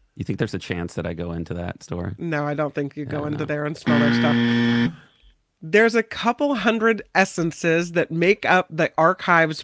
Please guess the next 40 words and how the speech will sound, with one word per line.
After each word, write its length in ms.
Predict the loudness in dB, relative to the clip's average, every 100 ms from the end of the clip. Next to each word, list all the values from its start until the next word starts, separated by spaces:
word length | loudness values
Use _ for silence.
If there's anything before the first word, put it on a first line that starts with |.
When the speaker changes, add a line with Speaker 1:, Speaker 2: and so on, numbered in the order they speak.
| -12
Speaker 2:
perfume 720 | -2 0 0 -2 0 2 0 2
organ. 520 | 2 2 2 -2 -2 -8 -20 -20 -4 2
It 100 | 4
is 140 | 2
a 60 | -2 _
five-row 680 | 4 6 6 4 4 6 6
display 680 | 2 -2 -6 2 6 6 4
similar 520 | 2 2 4 4 4
in 120 | 2
style 480 | 0 4 6 6 4
to 80 | 0
the 100 | -4
keyboard 560 | 0 4 4 4 2 2
instrument 460 | 0 0 2 2 2
Speaker 1:
Perfume. 120 | 2
Speaker 2:
it's 80 | 0
named 320 | 2 2 0
for. 380 | -2 -2 -2 -2
Speaker 1:
Oh, 240 | 0 0 -2
okay. 240 | -6 -10 -14
<laughs> 40 | _ -10
Speaker 2:
Mm-hmm. 440 | -8 -4 -2 0 2
Speaker 1:
Perfume 360 | 2 2 2
Speaker 2:
There 160 | 4 4
are 20 |
Speaker 1:
organ. 200 | 4 -2 -10 -20 -20 _
Speaker 2:
top 280 | -2 2 2
Speaker 1:
<laughs> 60 | 4
Speaker 2:
notes, 380 | 4 4 2 0
middle 340 | 4 4 6
notes, 400 | 6 4 2 -2
bass 400 | -2 0 0 0
notes, 340 | 4 4 2
the 80 | -4
different 440 | 0 0 2 2 2
layers 400 | 2 4 2 2
of 80 | 0
a 40 |
larger 460 | 2 4 4 2 -4
scent, 400 | -2 0 0